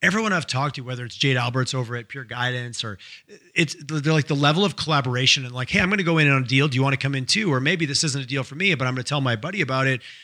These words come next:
'cause he's interested." Or, "Hey, startup, you should go talk to so-and-so." I've heard nothing but positivity that really, I do believe that level of collaboration is one of our superpowers in Western Canada. And sounds like you guys have been experiencing exactly that as well. Mm-hmm.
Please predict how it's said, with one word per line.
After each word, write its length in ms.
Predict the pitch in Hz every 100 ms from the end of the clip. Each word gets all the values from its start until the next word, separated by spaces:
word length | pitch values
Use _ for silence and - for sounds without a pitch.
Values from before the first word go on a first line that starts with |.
| -
'cause 120 | 131
he's 140 | 214 180
interested." 540 | 156 135 127 135 123
Or, 220 | 123 127
"Hey, 200 | 113 180
startup, 400 | 170 - 190 165
you 80 | 127
should 120 | 127
go 60 | 147
talk 200 | 127 135
to 60 | -
so-and-so." 520 | - 156 175 131 104 - - - -
I've 220 | 151 175
heard 200 | 143 202
nothing 440 | 156 131 127 160 139
but 100 | 117
positivity 600 | 127 117 113 127 117 143
that 160 | 117 107
really, 300 | 123 120 117
I 140 | 120 135
do 160 | 147
believe 380 | 139 139 131 135
that 200 | 127 113
level 200 | 117 117
of 100 | 107
collaboration 500 | - 113 110 110 123
is 120 | 113
one 100 | 117
of 80 | 117
our 60 | 117
superpowers 600 | - 120 113 120 139 127
in 60 |
Western 280 | 127 113 127
Canada. 300 | 110 120 151
And 80 | 131 - -
sounds 340 | - 165 151
like 160 | 156 151
you 60 |
guys 180 | 143 135
have 60 | 127
been 100 | 123
experiencing 440 | 113 - 117 110
exactly 320 | 107 107 101
that 160 | 104 98
as 140 | 90
well. 180 | 95 92 _ -
Mm-hmm. 100 | 107